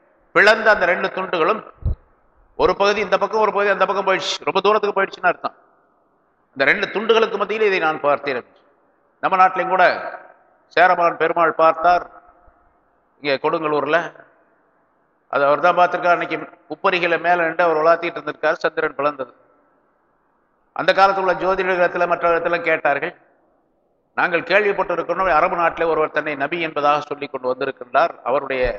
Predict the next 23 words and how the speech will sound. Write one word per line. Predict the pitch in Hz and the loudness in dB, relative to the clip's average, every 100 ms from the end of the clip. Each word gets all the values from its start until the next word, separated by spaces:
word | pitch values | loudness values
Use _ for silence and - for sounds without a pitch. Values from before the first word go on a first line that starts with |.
| 104 _ _ _ _ _ _ _ - - | -12 _ _ _ _ _ _ _ -18 -4
ஒரு | 143 139 131 | 0 2 2
அற்புதமாகத்தான் | 131 165 160 151 147 147 175 151 | 2 0 -2 2 0 2 0 0
இருக்கும் | 156 180 170 | -6 -6 -8
என்பதாக | 143 139 135 | -2 -2 -2
நாங்கள் | 127 123 113 | -4 -8 -8
நினைக்கின்றோம்." | 110 110 101 - - _ _ _ _ _ _ _ _ _ _ _ _ - | -12 -14 -18 -20 -20 _ _ _ _ _ _ _ _ _ _ _ _ 2
அவர் | 190 185 | 2 4
பல | 185 185 170 160 139 110 - - - - _ _ _ | 2 4 6 4 2 -4 -8 -12 -18 -20 _ _ _
முந்திய | 160 202 202 180 147 127 - - | -8 -4 2 4 2 0 -6 -4
வேத | 143 185 185 - - - _ | 0 2 0 -4 -16 -20 _
புத்தகங்களை | 175 180 180 170 165 | -4 0 2 2 0
எல்லாம் | 170 175 | 2 0
படித்திருக்கின்றார். | 160 170 170 151 135 127 117 _ _ _ _ _ _ _ - | -2 -2 -6 -6 -6 -6 -6 _ _ _ _ _ _ _ -4
அதனால | 147 175 180 135 113 - - - _ _ | 0 4 4 4 -2 -6 -14 -20 _ _
கண்டிப்பாக | 147 175 175 175 175 | -4 -2 0 2 2
அப்படின்னா | 151 180 175 196 | 0 -2 0 2
அவரை | 170 151 | 2 0
பார்க்கணும் | - 156 165 160 135 123 | 2 2 2 -2 -8 -8
அப்படின்னு | 135 156 - | -10 -10 -8
சொல்லிட்டு | 135 127 185 | -8 -4 -2
அவர் | 156 135 _ _ _ _ _ _ - | 0 -2 _ _ _ _ _ _ -6
தன்னுடைய | 147 165 135 | -4 0 2
அரசை | 160 185 190 | 2 2 -2